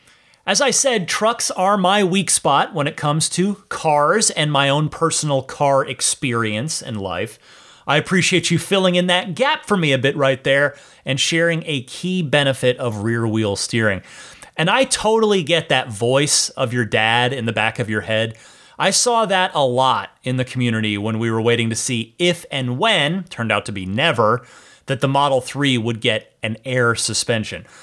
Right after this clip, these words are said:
There was one camp that said, "Well, it's just another thing to break," because they referenced other cars in doing so. Well, the Model S and the Model X have had an air suspension for many years now, and they seem to be doing pretty well.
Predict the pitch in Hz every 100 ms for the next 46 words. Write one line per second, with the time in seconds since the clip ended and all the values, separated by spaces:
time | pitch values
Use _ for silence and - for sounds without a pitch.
0 | - - 143 160 175 151 254 269 233 190
1 | 165 165 - 160 143 127 _ _ _ 139
2 | 185 190 - 202 190 180 180 175 165 190
3 | 180 143 151 170 104 - - _ _ _
4 | 127 139 117 117 113 104 110 107 117 107
5 | 117 113 107 - 113 101 98 98 123 160
6 | 117 - 87 107 233 170 196 - - _
7 | _ _ - 127 117 127 147 139 139 151
8 | 139 123 131 131 113 143 196 - 123 127
9 | 120 131 135 131 120 - 135 127 127 123
10 | - 117 110 101 143 110 131 175 123 160
11 | 247 139 127 135 170 135 160 - - -
12 | 254 - 160 151 147 139 147 131 - 139
13 | 143 220 113